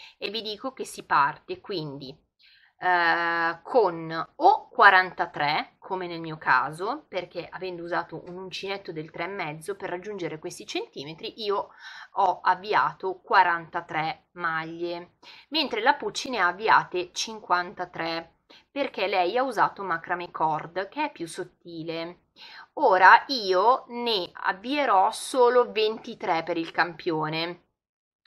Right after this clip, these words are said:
Voi però sappiate che comunque, ehm, il multiplo è dieci e dovete aggiungerne tre. Quindi che siano, eh, tredici,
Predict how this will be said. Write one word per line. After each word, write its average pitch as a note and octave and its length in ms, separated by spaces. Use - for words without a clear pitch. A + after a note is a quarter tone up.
Voi G#3 320
però F#3+ 420
sappiate F#3+ 720
che - 140
comunque, C#4+ 800
ehm, E3+ 1000
il A3+ 180
multiplo B3 500
è G3+ 60
dieci D4+ 580
e E4 120
dovete A3+ 380
aggiungerne E3+ 800
tre. - 380
Quindi E3 460
che F3+ 140
siano, F3 720
eh, E3+ 600
tredici, F3 720